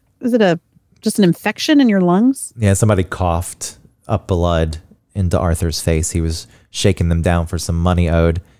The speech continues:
Speaker 2: and he didn't even want to do it because he was battling, uh, you know, ethically, and his morals were pointing him into a different direction. But he's,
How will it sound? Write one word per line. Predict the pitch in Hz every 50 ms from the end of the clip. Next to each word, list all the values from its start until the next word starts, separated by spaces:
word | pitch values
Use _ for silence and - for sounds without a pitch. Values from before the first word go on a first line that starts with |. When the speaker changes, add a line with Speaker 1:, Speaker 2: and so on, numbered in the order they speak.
| _ _ _
Speaker 2:
and | - 87
he | 92
didn't | 90 98 107 95
even | 95 90 87 90
want | 90 90 90 85
to |
do | 82 78 85 95 92
it | 87 82 -
because | - - - 87 82 -
he | 87
was | 85 82 -
battling, | - - 85 85 87 80 85 85 85 80 85 - - _ _ _ _ _ _ _ _ - -
uh, | 98 92 87 87 87 87 90
you | 95 98
know, | 92 85
ethically, | 69 107 104 - - 92 - - 87 90 87 87 87 - _ _ _ _ _ _ _ _ -
and | - 90 87 85 82 82 80 82 85 87 - - - _ _ _ _ _ _ _ _ _ _ _ _ _ _ _ _ _ _ _ _ _ _ - 92 90 78 - - 87
his | 92 92 85
morals | 92 92 92 92 95 90 87 85 82 82 85 - - - - - -
were | 92 85 80
pointing | - - 101 92 87 85
him | 87 85
into | 85 80 80 - 85
a | 85
different | 80 80 87 - - 85 80
direction. | 78 87 85 85 85 - - - 80 80 85 90
But | - 90 95
he's, | 92 90 -